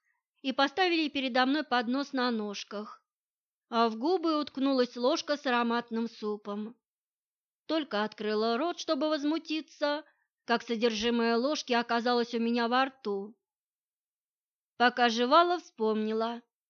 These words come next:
что гусей для фуагра откармливают точно так же, насильно запихивая корм в них.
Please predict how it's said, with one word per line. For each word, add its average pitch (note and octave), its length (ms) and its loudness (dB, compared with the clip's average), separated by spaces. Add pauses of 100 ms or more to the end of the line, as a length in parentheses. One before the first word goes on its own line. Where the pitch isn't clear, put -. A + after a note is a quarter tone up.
(320)
что C4+ 240 4
гусей D4+ 360 0
для A3+ 180 0
фуагра A#3+ 680 -2 (360)
откармливают D#4 880 2
точно B3+ 380 0
так G3+ 320 -6
же, G#3 320 -8 (680)
насильно D4 480 2
запихивая C4+ 680 2
корм G#3 400 -2
в F#3+ 60 -10
них. G#3 400 -10